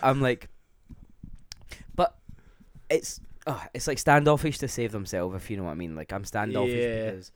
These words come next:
Speaker 1: I know if you say something that annoys me, I'm not gonna be able to bite my tongue.
Speaker 2: Yeah.
Speaker 1: Like,
Speaker 2: Yeah.
Speaker 1: it happened last week.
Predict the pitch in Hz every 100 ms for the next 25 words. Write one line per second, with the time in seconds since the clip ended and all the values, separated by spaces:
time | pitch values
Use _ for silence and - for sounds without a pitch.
0 | _ _ _ - 127 120 131 - 131 135
1 | 127 139 131 110 107 101 113 104 107 95
2 | 107 107 98 95 98 92 92 90 82 110
3 | 120 120 120 120 131 - - - 95 90
4 | - - _ _ - - - _ _ -
5 | 156 160 160 185 160 156 139 196 - -
6 | -